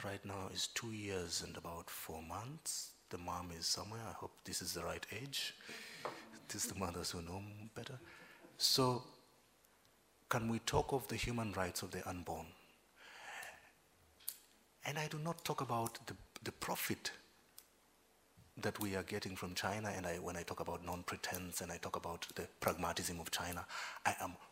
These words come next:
well aware of the troubles. The human rights of the unborn could be framed in the following manner. Who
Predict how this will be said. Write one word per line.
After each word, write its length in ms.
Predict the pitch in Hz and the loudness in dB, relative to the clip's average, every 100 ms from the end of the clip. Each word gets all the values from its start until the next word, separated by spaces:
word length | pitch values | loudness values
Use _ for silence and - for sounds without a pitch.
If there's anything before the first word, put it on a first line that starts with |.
| - | -10
well 520 | 85 92 113 135 139 - - | 2 4 4 2 -4 -10 -2
aware 540 | 113 107 101 95 85 - - - | 0 2 0 0 -2 -6 -16 -10
of 120 | - | -6
the 80 | - | -4
troubles. 760 | - 90 90 - 98 - - - - - - - - - - - - - | 0 2 2 -2 -6 -6 -6 -8 -16 -20 -20 -16 -16 -16 -18 -18 -10 -2
The 60 | - | 8
human 300 | 151 175 151 | 10 10 8
rights 280 | 135 127 | 6 6
of 120 | 117 98 | 0 0
the 140 | - | 0
unborn 500 | 92 92 110 95 85 - | 0 2 2 2 0 -2
could 140 | - | 0
be 120 | 95 | 0
framed 460 | - 113 107 104 95 | 2 2 2 0 -4
in 100 | 87 | -2
the 60 | |
following 340 | 85 87 85 85 | -2 -2 -2 -2
manner. 320 | 95 107 90 - - - - - - | -2 -2 -4 -10 -20 -20 -20 -20 12
Who 260 | 120 - | 12 12